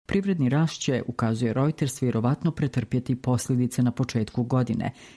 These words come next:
iako su vlade uglavnom izbjegavale iznurujuće mjere koje su izazivale zastoj njihovih ekonomija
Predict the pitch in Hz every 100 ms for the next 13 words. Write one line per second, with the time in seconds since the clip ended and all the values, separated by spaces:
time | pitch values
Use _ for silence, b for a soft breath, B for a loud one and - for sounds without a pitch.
0 | B 151 135 127 - 127 120 120 120 117
1 | 110 123 127 127 123 117 123 120 123 123
2 | 127 120 117 135 127 117 101 123 117 123
3 | 123 117 - 113 107 - 123 117 110 123
4 | 131 123 117 - 123 127 - 127 113 -
5 | 117 - 107 104 - 107 - 113 131 156
6 | 147 131